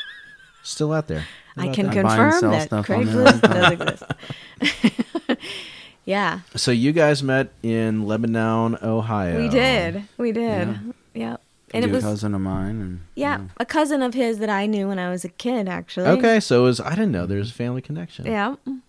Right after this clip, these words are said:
Speaker 1: Mm-hmm.
Speaker 2: Oh.
Speaker 1: Yep. And she and I ended up, uh, becoming roommates. I left, when I left Indiana, um, she and I became roommates for
Speaker 2: Oh,
Speaker 1: a
Speaker 2: yeah, you were,
Speaker 1: while.
Speaker 2: you were striking out. You were like,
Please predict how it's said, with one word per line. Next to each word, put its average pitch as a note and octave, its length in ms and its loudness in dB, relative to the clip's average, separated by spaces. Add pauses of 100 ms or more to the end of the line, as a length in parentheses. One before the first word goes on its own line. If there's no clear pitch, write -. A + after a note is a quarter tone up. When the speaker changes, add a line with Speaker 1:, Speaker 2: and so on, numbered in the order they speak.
Speaker 1:
Mm-hmm. B3 380 -4
Speaker 2:
Oh. G#2+ 240 -14 (880)
Speaker 1:
Yep. C4 220 -4
And A3+ 140 -2
she D4+ 120 0
and C4+ 80 2
I A#3+ 120 2
ended A3 120 -2
up, G#3+ 200 -6 (100)
uh, G3+ 100 -4
becoming F#3+ 460 -4
roommates. F#3+ 480 -4
I F3 80 -4
left, F3+ 320 -4
when F3+ 160 -4
I F3 60 -2
left F3+ 200 -4
Indiana, F#3 720 -4 (680)
um, E3 460 -6 (480)
she - 180 -6
and F3+ 80 -4
I E3+ 200 -8 (680)
became F3 320 -8
roommates F3 320 -4
for D#3+ 60 -8
Speaker 2:
Oh, F3+ 60 2
Speaker 1:
a A#3 40 4
Speaker 2:
yeah, B2+ 220 2
you - 80 0
were, A2 80 0
Speaker 1:
while. A2+ 100 -4
Speaker 2:
you A2+ 80 -2
were A#2 80 -2
striking C3 400 -2
out. A#2 240 -4
You F#2+ 100 -6
were G2 60 -4
like, F#2 320 -4